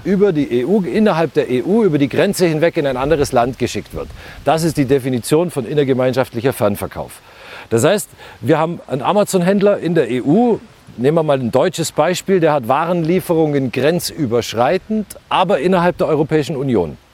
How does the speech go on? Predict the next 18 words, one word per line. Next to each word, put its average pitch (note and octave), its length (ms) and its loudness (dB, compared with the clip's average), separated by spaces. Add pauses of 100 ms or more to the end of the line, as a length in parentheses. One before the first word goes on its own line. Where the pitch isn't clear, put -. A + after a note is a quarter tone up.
Wir A#2 160 0
sprechen D#3 400 0
nicht F#3+ 240 -2
von D3+ 140 -2
Ausland G2 460 0
jetzt F#2+ 160 -6
in F2+ 100 -4
dem F#2 100 -2
Moment. D#2+ 240 -8 (680)
So, B2 160 2
das G#2+ 160 -2
heißt, E3+ 260 0
er C#3+ 160 0
hat, - 220 -4 (320)
äh, C#3 500 2 (200)
Endverbraucher. F#3+ 680 0 (720)
Dieses, C3+ 380 -2
diese, A2+ 320 0